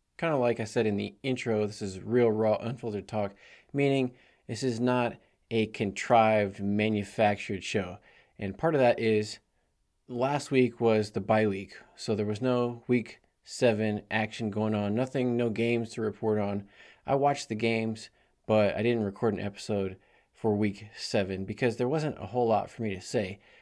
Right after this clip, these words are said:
I was feeling a little bit down because all the other teams in the A F C North won their games, so that put the Bengals alone in last place in their division. The Ravens have five wins,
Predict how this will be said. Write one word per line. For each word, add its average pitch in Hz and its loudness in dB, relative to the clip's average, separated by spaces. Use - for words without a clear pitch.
I - -10
was 104 -8
feeling 175 2
a - 4
little 110 2
bit 98 -2
down 113 0
because 104 -4
all 110 0
the 127 2
other 107 0
teams 107 -4
in 107 -6
the 107 -4
A 104 -4
F 104 -6
C 107 -2
North 104 0
won 113 4
their 101 4
games, 95 -8
so 104 0
that 110 2
put 117 -4
the 107 -2
Bengals 98 -2
alone 123 6
in 98 -2
last 104 0
place 98 0
in 104 -6
their 104 -2
division. 95 -4
The 104 -2
Ravens 135 2
have 113 2
five 110 2
wins, 107 0